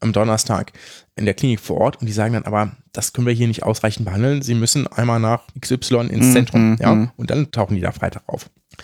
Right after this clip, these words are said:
Speaker 1: Also ich kann mir das schon vorstellen, dass dadurch, dass es diese Kaskadeneffekte sozusagen gibt,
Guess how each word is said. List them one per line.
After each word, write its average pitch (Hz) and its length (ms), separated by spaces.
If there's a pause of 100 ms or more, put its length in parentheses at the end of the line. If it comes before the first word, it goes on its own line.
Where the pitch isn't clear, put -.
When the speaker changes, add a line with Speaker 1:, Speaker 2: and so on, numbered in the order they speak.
(280)
Speaker 1:
Also 113 320
ich - 120
kann - 140
mir 262 80
das 143 180
schon 123 160
vorstellen, 127 540
dass 117 140
dadurch, - 280
dass - 200
es - 160
diese 98 320 (800)
Kaskadeneffekte 151 1400
sozusagen 120 560
gibt, 135 300